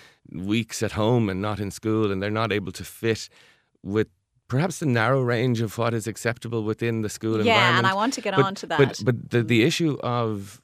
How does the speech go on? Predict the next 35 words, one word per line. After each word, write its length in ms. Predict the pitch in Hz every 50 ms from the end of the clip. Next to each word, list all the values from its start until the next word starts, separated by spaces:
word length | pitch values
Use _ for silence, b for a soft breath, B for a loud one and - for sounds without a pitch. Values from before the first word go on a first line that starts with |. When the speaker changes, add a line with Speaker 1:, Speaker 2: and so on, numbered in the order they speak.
| _ _ _
Speaker 1:
of 180 | 104 101 92 - _ -
overdiagnosis 840 | 110 110 117 113 117 107 107 104 107 98 90 104 104 95 101 95 98
is 140 | 104 98 101
not 220 | 110 113 107 101
just 200 | - 107 - -
a 40 | 104
mental 240 | 101 101 95 98 92
health 240 | 98 95 95 -
issue. 240 | - - - - - _ - _ _ -
You 120 | - 110
know, 120 | 107 101
we 220 | 98 95 95 98 95
have, 540 | 85 90 110 110 113 110 107 98 90 87 b b b b b b b
we've 160 | _ - 92 92
no 200 | 98 110 120 104
longer 560 | 101 101 107 101 92 95 90 85 67 - - _ - _
sweaty 420 | _ - - - 104 101 95 95 85
feet, 400 | - - 104 104 92 - - -
we've 220 | - 92 90 -
hyperacidosis. 1000 | - - 98 95 - 104 78 90 92 - 101 85 92 95 101 - - 76 76 -
You 140 | 117 120 110
know, 60 | 117
Speaker 2:
<laughs> 40 | 107
Yeah, 220 | 220 175 - - -
Speaker 1:
the, 100 | - 90
we, 80 | 107 104
Speaker 2:
yeah. 60 | 101
Speaker 1:
we 180 | 107 101 104 113
were 160 | 107 123 120
pathologizing 760 | - 120 - 117 127 135 143 127 120 123 117 104 104 98 101
lots 380 | 104 107 113 117 107 - -
and 80 | 107 101
lots 180 | 104 101 -
of 100 | - 98
behaviors. 320 | 92 98 98 101 90 92